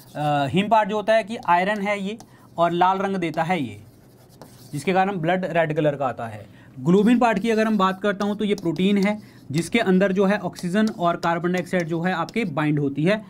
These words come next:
So this is very important, clear? So ये ह्यूमन ब्लड रेड कलर के अंदर है, क्यों? रीजन क्या है? So this is due to the hemoglobin in the red blood cell। So answer number one is the correct answer। Hemoglobin in red blood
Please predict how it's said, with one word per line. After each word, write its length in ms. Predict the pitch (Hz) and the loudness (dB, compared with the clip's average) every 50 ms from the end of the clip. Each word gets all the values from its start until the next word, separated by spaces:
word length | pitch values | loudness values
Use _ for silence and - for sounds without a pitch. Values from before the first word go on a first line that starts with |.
| - - - | -20 -16 -6
So 160 | - 196 180 | 0 0 0
this 160 | 160 151 170 151 | 2 0 -2 0
is 120 | 190 185 | 0 0
very 320 | 151 147 156 151 143 139 | 2 2 2 2 0 -2
important, 400 | 131 123 127 113 107 107 107 117 | -4 -6 -8 -8 -10 -12 -14 -8
clear? 220 | - 170 180 185 175 180 - - - - | -2 0 0 0 0 -2 -8 -20 -20 -10
So 120 | - - 220 | -4 -2 -2
ये 340 | 190 - 208 233 240 240 208 | 0 2 2 2 2 0 -2
ह्यूमन 280 | 151 170 196 208 233 | -2 -2 -2 0 0
ब्लड 260 | 233 208 220 220 196 | 0 0 0 0 0
रेड 280 | 170 160 170 175 185 185 | 0 0 0 0 0 0
कलर 220 | 196 185 185 180 | 0 2 2 0
के 80 | 185 185 | 0 -2
अंदर 180 | 180 180 185 175 | -2 0 0 0
है, 160 | 190 202 196 | 0 0 -2
क्यों? 420 | - - - 220 220 175 - 117 | -2 -2 0 0 0 0 -2 -4
रीजन 280 | 143 170 180 190 214 214 | -4 -4 -2 -2 -2 -2
क्या 200 | 202 185 165 139 | -2 -2 -2 -2
है? 200 | 127 127 101 - - - - - - | -2 -6 -10 -12 -16 -20 -20 -8 -4
So 100 | 185 180 | -2 0
this 200 | 160 180 185 233 | 0 0 0 0
is 60 | 220 | 0
due 160 | 175 185 202 | 0 0 0
to 60 | 185 | 2
the 140 | 208 214 220 | 4 4 4
hemoglobin 560 | 180 160 180 185 202 196 196 190 190 185 196 185 180 | 4 2 0 0 0 0 0 0 0 0 0 0 2
in 40 | 175 | 2
the 140 | 208 233 240 240 - - - | 2 2 2 -2 -6 -10 -2
red 260 | 143 165 165 165 156 151 | 2 2 2 2 0 -2
blood 160 | 156 147 131 - | -2 -2 -2 -4
cell। 200 | - 131 104 98 - | -8 -10 -10 -10 -8
So 120 | 156 151 | -6 -4
answer 180 | 147 147 170 170 | -4 -2 -2 -2
number 220 | 170 165 165 160 | -2 0 0 0
one 120 | 156 156 | 0 0
is 140 | 160 151 151 | 0 0 0
the 120 | 202 240 262 254 - - - - - - | 0 0 0 -2 -8 -20 -20 -8 -4 0
correct 280 | 160 156 151 151 - | 0 0 0 -2 -6
answer। 320 | 143 131 127 117 135 120 104 95 95 - - - - - | -8 -8 -8 -8 -10 -12 -12 -14 -16 -18 -20 -12 -4 0
Hemoglobin 540 | 160 190 202 220 220 214 214 208 190 226 233 233 226 - - - | 2 2 2 2 2 2 0 0 0 0 -2 -4 -6 -12 -8 -4
in 400 | 175 180 185 196 196 - - 151 | -2 -2 -2 -4 -6 -8 -2 0
red 220 | 165 175 180 165 160 | 0 0 0 0 0
blood 140 | 165 165 | 0 0